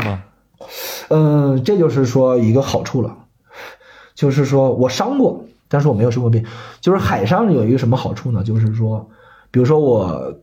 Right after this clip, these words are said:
Speaker 2: 干活儿，我被鱼钩，钩了一个大，大血道子，是吧？包括我打架，
Speaker 1: 嗯。
Speaker 2: 我钩了一个大血道子，我不会发炎的，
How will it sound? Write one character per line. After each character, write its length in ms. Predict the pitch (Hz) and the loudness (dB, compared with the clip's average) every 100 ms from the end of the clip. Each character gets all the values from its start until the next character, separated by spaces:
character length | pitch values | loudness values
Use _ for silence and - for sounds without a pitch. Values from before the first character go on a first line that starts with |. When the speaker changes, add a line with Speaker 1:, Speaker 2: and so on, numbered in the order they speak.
| - | -4
Speaker 2:
干 180 | 160 123 | -2 0
活 160 | 98 | 2
儿， 100 | 113 | 2
我 400 | 120 104 85 73 - | 4 2 0 -6 -2
被 140 | 151 | 0
鱼 160 | 127 127 | 2 2
钩， 460 | 131 143 143 - - _ _ _ - | 2 2 0 -4 -16 _ _ _ -2
钩 200 | 170 165 | 2 2
了 100 | 123 | 2
一 140 | 113 | 2
个 140 | 127 | 2
大， 440 | 117 - 151 113 104 | 0 -2 -4 -4 -4
大 180 | 170 160 | -2 -2
血 140 | - | -2
道 240 | 123 147 131 | 0 0 0
子， 160 | - - _ _ _ _ _ _ | -4 -12 _ _ _ _ _ _
是 100 | 117 | -2
吧？ 140 | 107 | 0
包 140 | 90 123 | 2 2
括 120 | 139 | 2
我 100 | 131 | 0
打 200 | 131 104 | 0 0
架， 200 | 110 135 | 2 2
Speaker 1:
嗯。 80 | 113 | 2
Speaker 2:
我 120 | 98 | 2
钩 200 | 98 131 | 2 2
了 100 | 123 | 2
一 60 | 113 | 2
个 60 | |
大 140 | 120 113 | 2 0
血 100 | 110 | 2
道 160 | 110 | 0
子， 160 | 98 - - - - - 113 | 0 -10 -20 -20 -20 -8 -2
我 80 | |
不 120 | 113 117 | 0 2
会 120 | 165 | 2
发 180 | 135 143 | 2 0
炎 260 | 113 92 | 0 -2
的， 160 | 107 | -6